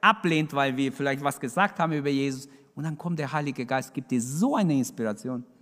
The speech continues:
dass der total sprachlos ist und baff. Oder ein Wort von Gott,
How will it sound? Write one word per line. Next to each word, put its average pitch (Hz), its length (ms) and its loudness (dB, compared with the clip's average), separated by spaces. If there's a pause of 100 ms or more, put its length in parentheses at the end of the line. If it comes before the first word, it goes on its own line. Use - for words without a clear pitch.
(680)
dass - 180 -10
der 139 400 -2
total 147 400 0
sprachlos 107 640 -2
ist 101 180 -8
und 101 160 -2
baff. 85 240 -10 (1500)
Oder 131 520 -2 (500)
ein 120 240 0
Wort 180 260 -4
von 170 280 -6
Gott, 196 180 -6